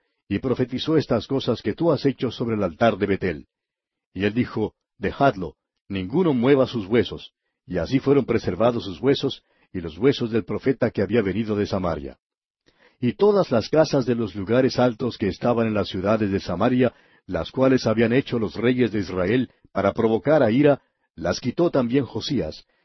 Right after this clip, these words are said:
e hizo de ellas como había hecho en Betel. Mató además sobre los altares a todos los sacerdotes de los lugares altos que allí estaban, y quemó sobre ellos huesos de hombres, y volvió a Jerusalén. O sea que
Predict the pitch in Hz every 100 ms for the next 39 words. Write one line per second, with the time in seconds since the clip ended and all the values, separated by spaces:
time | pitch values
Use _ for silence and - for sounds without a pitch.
0 | _ 87 90 143 127 107 113 143 123 110
1 | - 113 107 113 151 131 - 120 104 92
2 | 101 73 - _ _ _ _ _ _ 113
3 | 123 147 180 139 110 127 143 - 113 107
4 | 98 101 85 127 135 131 - _ - 101
5 | 82 - 156 143 143 131 117 120 104 104
6 | 92 120 135 123 110 107 - 90 117 107
7 | - 127 110 123 - 104 101 156 - 110
8 | 85 87 _ _ _ _ 104 104 131 165
9 | - 127 110 131 139 123 98 85 139 139
10 | 131 131 170 107 78 - _ _ _ 139
11 | 107 98 85 95 127 117 110 - 107 -
12 | 101 87 69 _ _ _ _ _ _ _
13 | _ 127 123 214 185